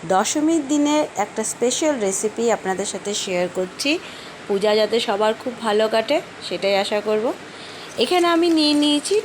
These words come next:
টক দই। আমি এখানে আধা কেজির মতো, মানে, পাঁচশো গ্রাম মতো মাংস নিয়েছি। তার মধ্যে আমি এই ছোটো বাটিতে মোটামুটি অল্প কম এক বাটি টক দই, ভালো করে দইটাকে আমি ফেটিয়ে নিয়েছি চামচ দিয়ে,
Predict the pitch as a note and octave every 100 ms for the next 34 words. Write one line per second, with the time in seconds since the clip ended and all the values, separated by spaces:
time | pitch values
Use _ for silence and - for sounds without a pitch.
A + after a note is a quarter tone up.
0 | - G#3+ G#3+ G3 G#3 B3+ - - - -
1 | - - F3+ G#3 A3+ B3+ A#3+ A#3+ A#3+ -
2 | G3 G3+ G#3+ A3+ C4 B3 C4 C4 A#3 G#3
3 | C4 F#4 B3+ B3+ G#3+ - C4+ A#3+ B3+ B3
4 | A#3 A#3 A#3 G3 F3 G3+ F#3+ F3+ E3+ E3+
5 | C4 A4 - - - - - - G3 G3+
6 | G#3+ A3 A3 G#3 D4 - - - F#3 -
7 | G#3+ A#3+ A3+ G3+ G#3 G#3 B3+ F#4 - -
8 | - - F#3 F#3 G#3+ A#3+ B3 G4 C5 D5
9 | - - A#3 C4 F4+ F4 E4 E4 A3+ G#3+
10 | A#3 A#3 G4+ - A#3+ F#3 F#3+ F3+ C4 A4
11 | - - - - - - F#3+ F#3+ G#3+ A#3
12 | B3+ A3 G3 F#3+ G3+ G#3+ A3+ A3+ G3+ A3+
13 | B3 A#3 G#3+ B3 A#3 F#3 F#3 F#3 G3